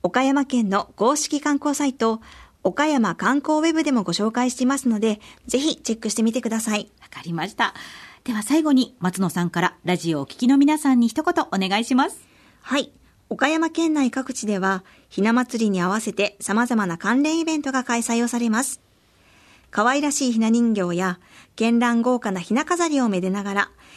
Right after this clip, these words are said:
Speaker 1: 一足早く春を感じる街歩きを楽しんでください。
Speaker 2: はい。今朝は岡山県のひな祭りイベントについて、公益社団法人岡山県観光連盟の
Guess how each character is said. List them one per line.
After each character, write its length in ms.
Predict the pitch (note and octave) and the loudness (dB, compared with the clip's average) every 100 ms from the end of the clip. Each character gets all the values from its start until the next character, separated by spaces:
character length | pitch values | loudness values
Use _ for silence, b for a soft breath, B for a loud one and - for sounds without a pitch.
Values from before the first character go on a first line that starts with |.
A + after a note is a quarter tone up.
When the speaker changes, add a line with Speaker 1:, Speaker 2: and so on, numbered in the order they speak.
| B B | B B
Speaker 1:
一 220 | - - | -10 -2
足 220 | A3+ G3 F3 | 0 0 -2
早 240 | A3+ C4 | -2 -2
く 240 | B3+ A3 - b b | -2 -4 -6 b b
春 280 | - A#3 A3 | -4 0 0
を 60 | E3+ | 0
感 220 | F#3+ G#3 | -2 -2
じ 120 | A3 | -2
る 80 | G#3 | -2
街 260 | F3 E3 D4 | -4 -2 -2
歩 160 | E4 | -2
き 120 | D#4+ | -2
を 60 | D4 | -2
楽 200 | C4 B3 | -2 -2
し 120 | B3 | -2
ん 40 | C4+ | -2
で 80 | B3+ | -2
く 80 | |
だ 120 | A3+ A3 | -4 -4
さ 140 | G#3+ | -4
い。 140 | F#3 - | -6 -10
Speaker 2:
は 200 | - - | -14 -8
い。 80 | B3 - B B B B B - | -8 -8 B B B B B -4
今 80 | C4+ | -2
朝 140 | A#3+ | 2
は 200 | A3+ - _ - | 0 -2 _ -8
岡 200 | F3+ C#4+ | -2 0
山 240 | F#4 G4+ | 0 0
県 280 | G4+ D#4 C4+ | 0 4 6
の 200 | C4+ C#4 | 6 2
ひ 180 | - - | -4 -2
な 100 | D#3+ | 2
祭 340 | E4+ F#4+ F#4 F#4 | 2 2 2 4
り 60 | |
イ 40 | F4+ | 4
ベ 120 | D#4+ | 4
ン 60 | |
ト 80 | C#4 | 4
に 140 | A3+ A3 | 4 2
つ 100 | A3 | -2
い 80 | |
て、 240 | G3+ F3 - b b b b | -2 -4 -8 b b b b
公 240 | G3+ A#3+ | 0 2
益 140 | C4 - | 2 0
社 140 | A#3+ | 2
団 180 | A#3+ A#3 | 2 2
法 220 | A#3 G#3+ | 2 0
人 280 | E3+ D#3+ - - | 0 -2 -4 -6
岡 180 | - | 2
山 220 | C4 C4 C4+ | 4 4 4
県 220 | F#3+ D#3 | 0 -2
観 220 | E3+ A3 | 2 0
光 220 | A#3+ A#3+ | 2 2
連 200 | A#3 A3 | 2 2
盟 160 | G3 F#3 | 2 2
の 200 | A3 | 0